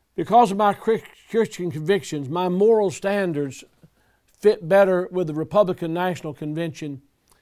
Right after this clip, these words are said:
and with their platform. I'm against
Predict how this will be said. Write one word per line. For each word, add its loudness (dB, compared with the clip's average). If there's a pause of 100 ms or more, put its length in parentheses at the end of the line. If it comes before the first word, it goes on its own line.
(140)
and -4
with 0
their 2
platform. -4 (760)
I'm -2
against -2